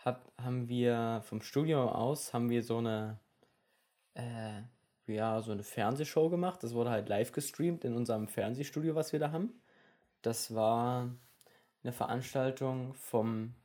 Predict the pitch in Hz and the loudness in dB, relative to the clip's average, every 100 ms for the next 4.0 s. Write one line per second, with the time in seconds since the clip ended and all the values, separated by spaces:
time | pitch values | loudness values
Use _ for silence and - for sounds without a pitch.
0 | _ _ _ _ 113 113 139 156 120 117 | _ _ _ _ -2 2 2 4 0 0
1 | 117 113 117 139 160 170 _ _ - 110 | 2 4 6 4 0 -6 _ _ -12 -10
2 | - 120 117 113 110 107 110 120 131 123 | -4 -2 0 -2 -6 0 2 4 2 0
3 | - 127 - - 127 131 147 143 175 - | 2 0 0 -6 -2 -2 0 0 -2 -4